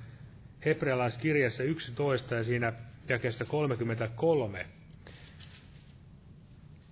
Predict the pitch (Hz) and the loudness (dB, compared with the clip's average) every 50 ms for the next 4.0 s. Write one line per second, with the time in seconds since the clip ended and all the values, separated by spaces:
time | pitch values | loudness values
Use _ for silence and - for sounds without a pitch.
0 | - - - - - - - - - - - - - - - - - - - - | -20 -20 -20 -20 -20 -20 -20 -20 -20 -20 -20 -20 -20 -20 -20 -20 -14 -12 -12 -6
1 | - 120 117 - 123 120 147 160 - - 135 147 214 220 - - - 165 139 117 | -4 -4 -2 2 4 4 4 4 2 0 0 2 2 2 0 2 2 2 2 4
2 | - 165 160 151 - - - 127 113 165 175 - - 143 120 - - 123 117 117 | 4 4 6 4 4 2 0 0 2 0 0 2 2 0 2 2 0 0 0 0
3 | 117 - 156 170 170 156 139 147 123 - 135 131 123 117 - 131 123 120 113 | 0 0 2 2 2 2 2 0 0 0 0 0 0 0 0 2 2 2 2